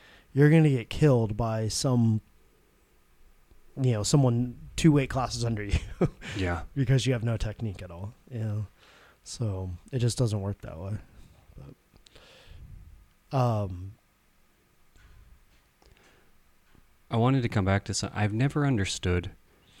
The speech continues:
Speaker 2: the idea of ego, uh, overruling curiosity.
Speaker 1: Mm-hmm.
Speaker 2: And kind of what you're talking about when you had the person who was, uh, saying that, like, your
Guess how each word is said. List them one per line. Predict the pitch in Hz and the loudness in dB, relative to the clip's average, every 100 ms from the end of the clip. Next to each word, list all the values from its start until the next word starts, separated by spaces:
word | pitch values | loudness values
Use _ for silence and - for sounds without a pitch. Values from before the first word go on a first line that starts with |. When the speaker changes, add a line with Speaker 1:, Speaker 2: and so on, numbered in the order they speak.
| - | -12
Speaker 2:
the | 110 95 | -4 -2
idea | 92 90 92 90 90 | 0 0 0 0 0
of | - 87 85 | -2 -6 -6
ego, | - 104 104 101 101 98 - _ _ _ _ _ _ _ _ _ _ _ | -6 -2 0 2 0 -4 -12 _ _ _ _ _ _ _ _ _ _ _
uh, | - 90 85 87 | -4 -4 -4 -6
overruling | - 117 113 101 98 95 | 0 2 4 2 2 2
curiosity. | 90 - 90 85 85 - 87 - - - | 0 -2 0 0 -4 -6 -6 -8 -10 -2
Speaker 1:
Mm-hmm. | 120 113 104 - - | 0 0 -4 -6 0
Speaker 2:
And | 95 92 85 87 - | 2 2 0 -6 -10
kind | - 113 | -2 2
of | |
what | 107 98 | 2 2
you're | |
talking | 98 95 90 | 2 0 2
about | 92 90 90 | 0 2 0
when | - 92 90 | -2 -2 0
you | 90 87 | 0 0
had | 87 | -2
the | 85 | -2
person | - 95 - 90 | -4 -4 -4 -4
who | 90 | -4
was, | 87 85 - - - - - - _ - | -4 -6 -8 -12 -20 -20 -20 -20 _ -8
uh, | 87 82 82 82 | -4 -2 -2 -4
saying | - 98 90 | -2 0 0
that, | 87 | 0
like, | 85 - | -4 -4
your | 87 87 92 | -2 -4 -6